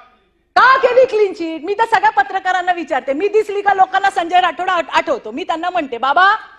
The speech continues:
कोण दिली क्लीन चिट?" त्यांना विचारा कधीतरी. ते म्हणे, "ते येतच नाहीत."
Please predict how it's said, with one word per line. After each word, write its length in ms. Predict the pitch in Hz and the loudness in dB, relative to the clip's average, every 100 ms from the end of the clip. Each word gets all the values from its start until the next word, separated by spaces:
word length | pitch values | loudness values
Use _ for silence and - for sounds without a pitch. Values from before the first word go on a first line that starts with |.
| _ - | _ -6
कोण 140 | 381 | -4
दिली 200 | 403 392 | -2 -2
क्लीन 240 | 370 359 330 | -4 -8 -6
चिट?" 360 | 349 381 370 _ _ _ | -6 -6 -8 _ _ _
त्यांना 220 | - 294 320 | -4 -2 -2
विचारा 340 | 339 381 466 | -2 -2 -2
कधीतरी. 440 | 494 415 415 415 | -2 -4 -4 -6
ते 400 | 403 _ _ - | -12 _ _ 0
म्हणे, 180 | 381 415 | 2 0
"ते 160 | 427 415 | -2 -2
येतच 320 | 427 539 523 | 0 -2 0
नाहीत." 240 | 539 508 | 0 -2